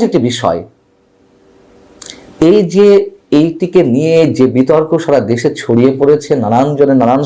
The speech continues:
সন্দেহের জায়গা থেকে কথা বলছে, সেটি নিরসনের জন্য তো সরকারের কথা বলা উচিত। এবং এই অর্থটি আওয়ামী লীগের সময় এসেছিল, আওয়ামী লীগ যখন সরকারে ছিল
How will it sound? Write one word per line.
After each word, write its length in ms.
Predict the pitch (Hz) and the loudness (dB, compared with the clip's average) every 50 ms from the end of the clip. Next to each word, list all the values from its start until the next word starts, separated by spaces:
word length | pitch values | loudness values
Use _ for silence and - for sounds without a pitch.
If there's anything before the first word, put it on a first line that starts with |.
| 139 | -2
সন্দেহের 300 | - 127 127 131 143 135 131 | -2 -2 0 2 0 2 2
জায়গা 140 | 135 135 135 | 0 0 0
থেকে 120 | 135 135 131 - | -2 -2 -2 -2
কথা 120 | 123 135 135 143 | -2 0 0 -2
বলছে, 180 | 131 135 - 131 - | -2 -2 -4 -6 -4
সেটি 180 | - - - 139 131 131 127 123 110 | -4 -4 -2 -2 -2 -2 -2 -2 0
নিরসনের 460 | 110 127 139 143 - - 147 143 131 123 | 2 2 2 0 -2 -2 -2 -2 0 0
জন্য 140 | 143 143 143 139 - 151 | 0 0 0 0 2 0
তো 40 | 143 143 143 - - _ _ - _ _ | 0 0 -2 -10 -20 _ _ -20 _ _
সরকারের 380 | - - 165 156 - 160 156 147 - | -6 -4 -4 -2 0 -2 -2 -2 -2
কথা 140 | 143 143 156 143 | -4 -2 0 0
বলা 120 | 143 147 151 | 0 2 2
উচিত। 300 | 175 180 175 - 110 - - - - - - - - | 0 0 -2 -6 -6 -8 -10 -18 -20 -20 -6 -4 -2
এবং 120 | 151 156 156 - - | -2 0 -2 -4 -2
এই 200 | - 151 160 208 220 | -2 0 2 2 4
অর্থটি 500 | 175 127 135 - - - 185 180 202 202 202 202 - _ _ _ _ _ - - _ _ - _ _ _ _ _ _ _ _ _ _ _ _ _ _ - - _ - - - - - - - - - - - - - - - | 2 2 0 -2 -6 -12 -10 -4 -2 -2 -2 -4 -10 _ _ _ _ _ -20 -20 _ _ -20 _ _ _ _ _ _ _ _ _ _ _ _ _ _ -20 -20 _ -20 -20 -20 -20 -20 -20 -20 -20 -20 -20 -20 -14 -6 -2 0
আওয়ামী 220 | 151 185 214 220 | 0 0 2 0
লীগের 200 | 226 214 220 220 - | 2 2 2 0 0
সময় 180 | 190 180 185 175 143 | -2 -2 0 0 0
এসেছিল, 340 | 127 - 127 - - - 98 92 101 - _ _ _ _ _ _ _ _ - 73 | 0 -2 -6 -6 -6 -6 -6 -6 -8 -8 _ _ _ _ _ _ _ _ -2 0
আওয়ামী 200 | 110 123 131 131 | 0 2 2 2
লীগ 100 | 131 123 113 123 | 2 2 2 0
যখন 140 | 127 131 117 - - | -2 -2 -8 -4 -4
সরকারে 300 | 160 156 156 151 123 110 - - | -4 -4 -2 -2 -2 -2 -2 -4
ছিল 140 | - 98 | -4 -2